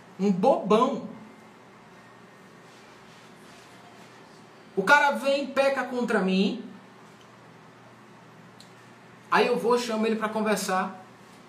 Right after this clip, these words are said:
aí ele de fato não se arrepende, né? Isso, isso, Lucas dezessete, três a seis.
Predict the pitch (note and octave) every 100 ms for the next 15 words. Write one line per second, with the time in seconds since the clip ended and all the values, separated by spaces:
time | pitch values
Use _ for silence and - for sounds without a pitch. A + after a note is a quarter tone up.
0 | - - - - - - - - - G#3+
1 | A#3 A#3+ A#3+ A3 - A3+ A3 A3+ A3+ G#3+
2 | A3 G#3 G3 G3 F#3+ G3+ A3+ - - -
3 | - - - - C3+ G3 F3+ F#3+ G#3 G3
4 | F#3+ F#3+ - D#3 A#2 C3+ G3 F#3+ F#3+ -
5 | - D#3+ D#3+ F3 - F#3+ G#3 G3+ - -
6 | - - F3+ G3 G3 - E3 F3 - G#2
7 | F#2+